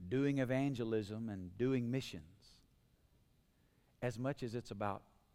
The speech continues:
Christ-likeness. You see, if I'm living in an abiding, intimate, personal relationship with God that's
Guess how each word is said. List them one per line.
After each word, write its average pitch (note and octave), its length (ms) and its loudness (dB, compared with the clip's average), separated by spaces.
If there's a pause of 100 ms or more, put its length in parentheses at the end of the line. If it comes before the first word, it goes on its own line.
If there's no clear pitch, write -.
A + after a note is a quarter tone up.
(560)
Christ-likeness. A#2+ 580 -6 (3000)
You A#2 40 -12
see, C#3+ 120 0
if C3 80 -2
I'm E3+ 260 2
living F#3 440 4 (1500)
in C#3+ 80 0
an C3 80 0
abiding, D3 580 4
intimate, D3 460 0
personal D3 360 -2
relationship C3 600 0
with A2+ 160 -4
God C3+ 340 2
that's - 320 -8